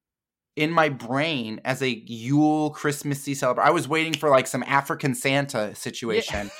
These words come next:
Speaker 2: <laughs>
Speaker 1: and I didn't get that. And I was
Speaker 2: No,
Speaker 1: like,
Speaker 2: no, it
Speaker 1: "Oh."
Speaker 2: And, and honestly, I feel bad that we're not gonna, like, talk for a half an hour on this, but it,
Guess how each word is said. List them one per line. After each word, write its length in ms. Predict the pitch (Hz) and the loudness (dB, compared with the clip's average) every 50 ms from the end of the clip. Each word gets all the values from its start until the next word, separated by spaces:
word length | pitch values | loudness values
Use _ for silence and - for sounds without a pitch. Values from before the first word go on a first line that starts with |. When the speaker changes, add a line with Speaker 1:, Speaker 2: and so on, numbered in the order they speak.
| - | -16
Speaker 2:
<laughs> 160 | - - - - | -18 -14 -2 2
Speaker 1:
and 100 | 151 160 | 6 6
I 120 | 165 165 | 8 8
didn't 340 | 147 160 175 180 165 143 - | 8 6 4 4 4 2 2
get 200 | 185 208 208 - - | 4 4 4 4 2
that. 440 | - 107 101 - - _ - - - _ _ - - - - | 0 0 0 -4 -12 _ -14 -16 -16 _ _ -20 -16 -6 2
And 100 | 151 156 | 6 8
I 180 | 156 156 160 156 | 10 10 10 8
was 60 | 156 | 8
Speaker 2:
No, 40 | 156 | 8
Speaker 1:
like, 220 | 165 160 156 - | 6 6 6 4
Speaker 2:
no, 80 | 214 170 | 2 2
it 80 | 147 180 | 4 6
Speaker 1:
"Oh." 500 | 220 277 269 175 123 101 95 - 123 - _ _ _ _ _ _ _ _ - | 6 8 8 6 6 4 2 -2 -8 -16 _ _ _ _ _ _ _ _ -2
Speaker 2:
And, 240 | 226 233 226 220 - - | -2 -2 -2 -4 -4 -4
and 100 | 214 220 | -4 -2
honestly, 380 | 220 185 220 254 277 - 247 180 | 2 2 2 2 2 0 0 -2
I 60 | 185 | -2
feel 180 | - - 240 226 | 0 0 0 2
bad 240 | 185 214 220 220 | 4 4 4 4
that 80 | 196 175 | 4 2
we're 80 | 165 170 | 2 2
not 220 | 185 190 190 - | 0 0 0 0
gonna, 100 | 202 180 | 0 0
like, 280 | 175 165 151 147 - - _ _ _ - 151 _ | 0 0 0 -2 -4 -12 _ _ _ -20 -20 _
talk 280 | - 175 180 185 180 - | -2 2 4 4 4 4
for 140 | - 165 151 | 2 0 2
a 60 | 147 | 4
half 200 | 170 180 175 - | 4 4 4 2
an 60 | 175 | 2
hour 240 | 156 151 147 139 139 | 0 2 2 2 2
on 240 | 151 180 240 233 190 | 2 2 2 2 0
this, 220 | 147 143 143 - | -2 -4 -6 -8
but 400 | - - 160 156 147 143 135 - _ _ _ _ _ _ _ _ _ _ _ - | -6 -2 0 0 0 0 -2 -6 _ _ _ _ _ _ _ _ _ _ _ -16
it, 120 | 175 - | -16 -16